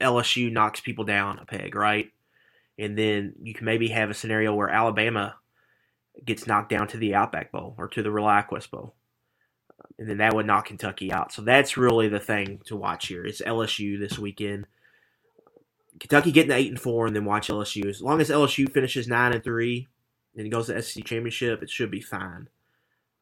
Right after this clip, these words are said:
Now, I, I think they would still fall, s-, stay in that, that New Year's Six range with a nine and four record, a loss to Georgia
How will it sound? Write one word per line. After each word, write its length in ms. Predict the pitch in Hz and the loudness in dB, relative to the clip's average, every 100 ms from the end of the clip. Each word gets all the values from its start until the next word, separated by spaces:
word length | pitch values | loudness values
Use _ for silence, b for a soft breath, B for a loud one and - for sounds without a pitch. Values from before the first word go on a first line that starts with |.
| _ - _ _ _ _ _ _ _ _ | _ -20 _ _ _ _ _ _ _ _
Now, 440 | 123 110 107 104 - _ _ _ _ _ _ | -2 2 2 0 -6 _ _ _ _ _ _
I, 280 | 117 113 104 | -2 -2 -2
I 120 | - 120 | -4 0
think 240 | 139 160 | 2 6
they 120 | 160 | 6
would 140 | 127 123 | 6 4
still 280 | - 143 143 | 4 4 6
fall, 300 | 143 127 - | 4 2 2
s-, 380 | - - - - _ _ _ - | -8 -16 -20 -20 _ _ _ -18
stay 240 | - 127 | -2 2
in 440 | 123 139 151 170 185 - | 4 4 2 0 -8 -10
that, 200 | 127 - - | -8 -8 -8
that 240 | 120 131 | -6 0
New 80 | 139 | 2
Year's 200 | 143 139 | 2 0
Six 200 | 147 - | -4 0
range 560 | 147 147 151 160 - b b b - | 2 2 0 -6 -12 b b b -4
with 200 | 127 175 | 0 2
a 60 | |
nine 180 | 160 160 | 4 6
and 100 | 160 | 4
four 140 | 170 160 | 2 4
record, 340 | 156 165 170 | 4 4 2
a 40 | 147 | 4
loss 240 | 147 151 | 2 0
to 80 | 147 | 0
Georgia 460 | 139 156 165 165 | 2 2 2 0